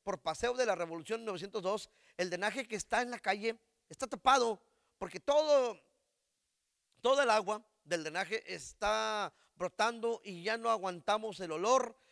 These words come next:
Esto ya tiene doce días, por favor, Chavita, está enfrente del parquecito, enfrente del parque de la Colonia Real del Norte, frente al Parque Revolución novecientos dos, en la Colonia Real del Norte". Todos estos mensajes,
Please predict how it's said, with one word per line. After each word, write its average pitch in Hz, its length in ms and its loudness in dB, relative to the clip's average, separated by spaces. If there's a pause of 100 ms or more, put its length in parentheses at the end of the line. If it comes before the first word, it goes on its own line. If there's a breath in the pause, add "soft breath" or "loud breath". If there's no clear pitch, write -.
(180 soft breath)
Esto 208 280 -6
ya 190 140 0
tiene 214 460 -4
doce 233 380 0
días, 226 260 -4
por 170 160 -12
favor, 202 160 -6
Chavita, 214 360 0 (280 loud breath)
está 190 220 -2
enfrente 208 540 -6 (360)
del 180 280 -6
parquecito, 170 840 -8 (340)
enfrente 208 800 -6
del 156 220 -12
parque 208 500 -2
de 170 120 -12
la 147 100 -12
Colonia 180 340 -10
Real 180 240 -8
del 160 180 -12
Norte, 214 440 -2 (800 soft breath)
frente 190 340 0
al 156 120 0
Parque 214 600 2
Revolución 175 560 -2
novecientos 185 360 -8
dos, 190 200 -4
en 190 80 -8
la 165 80 -8
Colonia 190 280 -4
Real 180 180 -6
del 170 140 -4
Norte". 170 320 -4 (340 soft breath)
Todos 254 220 6
estos 247 180 -4
mensajes, 220 580 -4